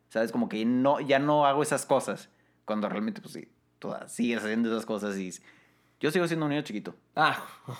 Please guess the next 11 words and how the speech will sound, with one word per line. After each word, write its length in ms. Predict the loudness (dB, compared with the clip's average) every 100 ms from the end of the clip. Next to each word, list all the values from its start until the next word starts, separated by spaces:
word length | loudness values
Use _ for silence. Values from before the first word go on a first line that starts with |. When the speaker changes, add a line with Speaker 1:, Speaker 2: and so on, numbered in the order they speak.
| -14 _ _ _ _ _
Speaker 1:
O 120 | -6 -6
sea, 240 | 2 4
Speaker 2:
súper 180 | 4 2
sí. 320 | -2 -4 -6 _ _ _ _ _
Yo 100 | -4
también. 420 | 0 -2 0 -4 -6 -4
Speaker 1:
yo 200 | 0 2
no, 240 | 2 0 2
como 140 | 0
que 100 | 2
nunca, 340 | 2 4 2